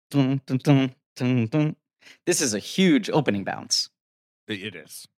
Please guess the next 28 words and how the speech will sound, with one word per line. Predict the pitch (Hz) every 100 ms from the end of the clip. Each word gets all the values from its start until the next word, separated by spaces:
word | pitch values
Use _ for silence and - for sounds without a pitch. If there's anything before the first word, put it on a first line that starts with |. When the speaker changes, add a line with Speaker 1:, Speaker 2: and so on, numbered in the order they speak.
| _
Speaker 2:
A | 113 117
rare, | 110 131 143 139 117
the | 120
rare | 117 123 127 120 113
opening | 117 120 113 110 110 107 _ _ _ _ _ -
flop. | 101 131 - _ _ _
Speaker 1:
Yeah. | 269 277 -
Speaker 2:
Yeah. | 95 107 120 104 _ _ -
Maybe | 147 160
you |
make | 135 117
a |
little | 95 113 156
movie | 170 175 175
that | 175 175
no | 104 147
one | 156 160
sees, | - 160 180
but | 147 123
to | 131
make | 135
a | 120
big | 107 131 123
movie | 117 113 104
that | 98 98
was | 101 104
a |
flop | - 107 98 95